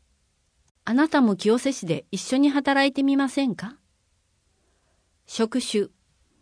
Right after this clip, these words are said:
法務専門職、課長級。受験資格。申し込み時点で弁護士として訴訟活動に関する実務経験を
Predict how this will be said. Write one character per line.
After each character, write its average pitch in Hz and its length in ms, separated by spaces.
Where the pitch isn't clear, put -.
法 294 260
務 294 180
専 285 300
門 277 180
職、 - 400
課 190 160
長 233 280
級。 196 360
受 190 180
験 294 320
資 - 160
格。 - 360
申 262 220
し - 80
込 302 160
み 285 100
時 285 160
点 208 280
で 147 200
弁 247 260
護 311 100
士 - 100
と 196 140
し - 80
て - 260
訴 302 420
訟 320 40
活 311 300
動 226 180
に 190 140
関 185 240
す 196 120
る 165 280
実 208 320
務 311 140
経 311 200
験 175 300
を 156 180